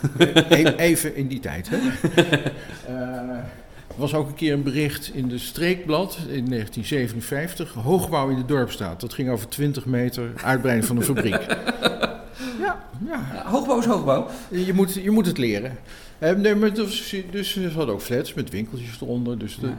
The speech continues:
Speaker 1: ja.
Speaker 2: dus, dus, eh, en ze konden dat, hè. Dus het was allemaal eigen grondgebied. De gemeente
Speaker 1: Maar
Speaker 2: had de grond gekocht.
Speaker 1: Maar ik zie hier een plan staan.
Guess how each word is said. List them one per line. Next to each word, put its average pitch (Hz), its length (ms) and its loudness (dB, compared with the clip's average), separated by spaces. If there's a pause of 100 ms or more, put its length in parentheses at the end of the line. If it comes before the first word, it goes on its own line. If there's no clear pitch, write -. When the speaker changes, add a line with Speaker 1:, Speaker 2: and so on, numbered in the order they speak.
Speaker 1:
ja. 127 60 -8
Speaker 2:
dus, - 220 -8 (420)
dus, - 220 -8
eh, 135 320 -2
en 135 80 -2
ze 151 100 -2
konden 165 300 2
dat, 104 200 -4
hè. 196 140 -4
Dus 190 100 -8
het 165 80 -8
was 160 180 -4
allemaal 190 300 -2
eigen 170 340 -2
grondgebied. 117 560 -6
De - 60 -12 (200)
gemeente - 320 -4
Speaker 1:
Maar 170 60 -10
Speaker 2:
had 156 100 -6
de - 60 -4
grond 101 200 -10
gekocht. - 280 -16
Speaker 1:
Maar - 140 -4
ik - 80 -2
zie 110 160 6
hier 123 120 8
een 98 120 6
plan 117 260 4
staan. 90 380 -2